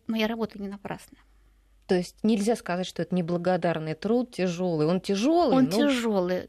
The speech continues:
Speaker 1: тяжёлый. И вы знаете, просто не все, э, дети, не все, ну, родители, может быть, уже, э, и не скажут, а, но не все дети могут сказать спасибо.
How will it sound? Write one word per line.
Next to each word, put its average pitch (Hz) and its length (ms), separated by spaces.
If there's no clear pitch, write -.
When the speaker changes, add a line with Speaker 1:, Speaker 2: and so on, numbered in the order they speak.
Speaker 1:
тяжёлый. 262 500
И 233 100
вы 240 100
знаете, 269 260
просто 240 280
не 247 160
все, 254 420
э, 220 540
дети, 220 760
не 208 140
все, 226 420
ну, 277 80
родители, 254 340
может 240 300
быть, 226 300
уже, 226 480
э, - 760
и - 140
не 233 180
скажут, 233 440
а, 226 280
но 254 260
не 262 140
все 277 160
дети 277 220
могут 214 220
сказать 208 260
спасибо. 202 600